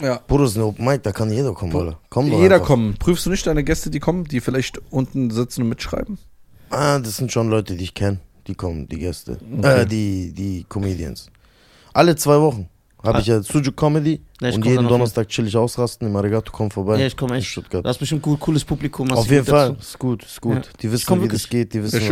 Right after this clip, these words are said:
Speaker 1: schön,
Speaker 2: geht.
Speaker 1: dass du wieder dich nur selbst einlädst und deinen Bruder nicht
Speaker 3: Ja, du
Speaker 1: mitnimmst.
Speaker 3: willst doch kein Stand-up-Comedy machen.
Speaker 1: Ich bin vielleicht will ich
Speaker 2: Komm,
Speaker 1: mitkommen.
Speaker 2: Bruder.
Speaker 3: Offene
Speaker 2: Komm, ich
Speaker 3: Bühne.
Speaker 2: moderiere
Speaker 3: Aber
Speaker 2: dich.
Speaker 3: sieht man Leute, die
Speaker 2: Du kannst,
Speaker 3: bomben?
Speaker 2: du kannst
Speaker 3: Ey, guck mal, ich sag
Speaker 2: Ja,
Speaker 3: dir was.
Speaker 2: klar.
Speaker 3: Warte, ich sag dir was.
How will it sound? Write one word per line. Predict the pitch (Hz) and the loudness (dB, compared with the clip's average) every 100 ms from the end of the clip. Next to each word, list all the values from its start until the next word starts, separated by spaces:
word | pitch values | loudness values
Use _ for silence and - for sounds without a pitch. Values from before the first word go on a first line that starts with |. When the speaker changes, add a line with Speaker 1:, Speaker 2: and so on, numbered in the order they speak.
| 160 | 2
Speaker 1:
schön, | 110 | 0
Speaker 2:
geht. | 98 | -2
Speaker 1:
dass | 110 | -2
du | - 113 | -2 -2
wieder | 120 120 | 0 0
dich | 110 - | -2 -2
nur | 117 | -2
selbst | 110 123 | 0 -2
einlädst | 110 104 101 - | -4 -4 -4 -4
und | 104 | -4
deinen | 101 98 | -2 0
Bruder | 104 110 | 0 0
nicht | 101 | -2
Speaker 3:
Ja, | - | -2
du | |
Speaker 1:
mitnimmst. | 131 165 170 | 0 4 4
Speaker 3:
willst | 202 | 2
doch | - | 0
kein | 170 | 2
Stand-up-Comedy | 233 294 240 185 160 | 4 4 4 2 2
machen. | 147 123 110 - - | 0 0 -6 -8 -10
Speaker 1:
Ich | - | -2
bin | 104 | 0
vielleicht | 120 117 | 2 2
will | 123 | 6
ich | 160 | 6
Speaker 2:
Komm, | 214 | 6
Speaker 1:
mitkommen. | 143 113 | 6 4
Speaker 2:
Bruder. | 95 - - | 2 -4 0
Speaker 3:
Offene | 151 180 | 6 6
Speaker 2:
Komm, | 175 | 6
ich | |
Speaker 3:
Bühne. | 202 | 6
Speaker 2:
moderiere | 165 156 214 | 6 6 6
Speaker 3:
Aber | 277 | 8
Speaker 2:
dich. | 277 | 6
Speaker 3:
sieht | 349 | 4
man | 330 | 6
Leute, | 349 339 | 4 4
die | - | 6
Speaker 2:
Du | |
kannst, | 320 359 233 | 8 8 8
Speaker 3:
bomben? | 311 | 4
Speaker 2:
du | 302 | 4
kannst | 151 302 285 | 6 8 8
Speaker 3:
Ey, | |
guck | - | 6
mal, | 294 - | 4 4
ich | 208 | 4
sag | 254 | 6
Speaker 2:
Ja, | 160 | 6
Speaker 3:
dir | 175 | 6
was. | |
Speaker 2:
klar. | - 185 262 151 | 6 6 6 4
Speaker 3:
Warte, | 175 226 | 2 0
ich | 175 | 2
sag | 214 | 0
dir | 165 | 0
was. | 110 - - | -4 -6 -12